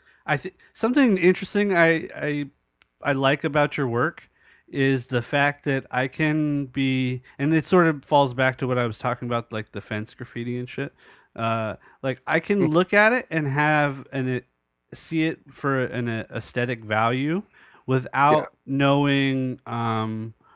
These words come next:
Speaker 1: what's being said. So you use a lot of, um, script, uh, uh, different letter forms.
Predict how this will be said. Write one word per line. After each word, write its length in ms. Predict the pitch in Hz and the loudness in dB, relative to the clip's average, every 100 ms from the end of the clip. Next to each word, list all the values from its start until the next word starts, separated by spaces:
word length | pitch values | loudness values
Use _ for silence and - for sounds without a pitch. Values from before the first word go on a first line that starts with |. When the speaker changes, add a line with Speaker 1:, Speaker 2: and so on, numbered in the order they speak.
| _ | _
Speaker 1:
what's 300 | 123 127 - | -4 -2 -2
being 340 | - 120 110 98 | -6 -4 -4 -6
said. 420 | - 98 - _ _ _ _ _ | -8 -8 -10 _ _ _ _ _
So 800 | - 156 143 139 135 131 131 - _ _ | -2 2 4 4 2 0 -4 -8 _ _
you 120 | 143 151 | -4 0
use 300 | 170 170 160 | 2 0 0
a 100 | 147 | 0
lot 300 | 135 135 135 | 4 6 6
of, 220 | 131 123 | 4 0
um, 400 | 120 113 107 104 | -2 -2 -2 -6
script, 640 | - - 156 165 - - - _ _ - | -10 -6 2 2 0 -12 -20 _ _ -10
uh, 560 | 107 107 104 104 101 104 _ _ _ _ _ _ _ | -8 -4 -4 -6 -8 -12 _ _ _ _ _ _ _
uh, 420 | - - - - 139 _ _ - | -16 -14 -14 -18 -20 _ _ -6
different 340 | 147 139 117 | -4 -4 0
letter 280 | 143 151 151 | 4 4 2
forms. 760 | - 156 147 143 147 143 - | 0 0 2 2 0 -6 -12